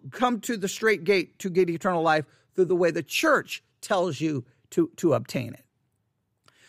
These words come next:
So this idea of gate, this idea of path is, is shown over and over and over. And I think it's very clear in this episode. Another, a third very important theme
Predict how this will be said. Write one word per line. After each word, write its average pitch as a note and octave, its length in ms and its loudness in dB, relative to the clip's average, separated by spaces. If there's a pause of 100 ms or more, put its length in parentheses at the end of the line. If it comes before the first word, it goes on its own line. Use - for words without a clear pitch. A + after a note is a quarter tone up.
So F3 140 -4
this F3 180 0
idea A3 420 4
of D3+ 200 -2
gate, E3 480 0
this D#3+ 220 -4
idea F#3+ 320 2
of - 140 -6
path - 500 0 (380)
is, D3+ 180 2
is D3+ 340 -4 (100)
shown E3+ 520 2
over F3 360 0
and E3 200 -8
over D#3 300 -4
and C#3+ 160 -4
over. E3+ 380 -2
And D#3 200 -4
I C#3+ 60 0
think D3+ 240 -4
it's C3 100 -10
very D3 240 0
clear C3 400 -4 (400)
in B2+ 340 -4 (260)
this A#2+ 280 -4
episode. - 640 -6 (160)
Another, G3+ 380 4
a D#3 100 -4
third C4+ 420 4
very G3 300 2
important C#3+ 380 -2
theme A#2 260 -6